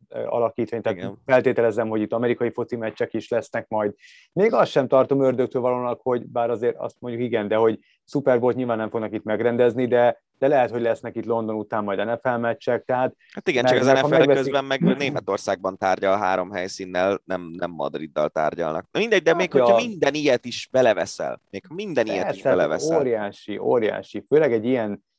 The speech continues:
Speaker 1: egy ilyen, ö, történelmi pillanatban, amikor, amikor a covid igazából azt gondoltuk, hogy majd el-, elmegy, ta-, elmegy egy év múlva. Aztán most már itt vagyunk a második évben, és lehet, hogy lesz egy harmadik év is,
Speaker 2: Igen.
Speaker 1: tehát amikor ilyen mérhetetlen,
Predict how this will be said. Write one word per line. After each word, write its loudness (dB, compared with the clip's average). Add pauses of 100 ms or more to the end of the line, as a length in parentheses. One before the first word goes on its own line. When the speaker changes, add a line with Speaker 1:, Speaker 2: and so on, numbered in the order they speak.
(160)
Speaker 1:
egy -6
ilyen, 2
ö, -2 (420)
történelmi 2 (220)
pillanatban, 0
amikor, -2
amikor -4
a -2
covid -2 (120)
igazából 2
azt 2
gondoltuk, 0
hogy -2
majd -4
el-, -2
elmegy, -8
ta-, -4
elmegy -2
egy -2
év -2
múlva. -8 (100)
Aztán -2
most -2
már 4
itt -2
vagyunk 0
a 4
második 0
évben, 0 (300)
és -4
lehet, 2
hogy 0
lesz 0
egy -4
harmadik 2
év -2
is, -2
Speaker 2:
Igen. -10
Speaker 1:
tehát -2
amikor -2
ilyen 2
mérhetetlen, -2